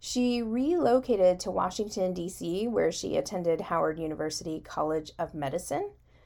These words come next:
And while there, she co-founded the National Student Medical Association, and she became its first woman president in nineteen sixty-five. She was awarded a fellowship,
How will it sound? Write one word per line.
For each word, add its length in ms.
And 600
while 280
there, 220
she 200
co-founded 840
the 100
National 540
Student 580
Medical 640
Association, 880
and 140
she 120
became 560
its 220
first 320
woman 300
president 640
in 200
nineteen 520
sixty-five. 600
She 160
was 100
awarded 420
a 60
fellowship, 640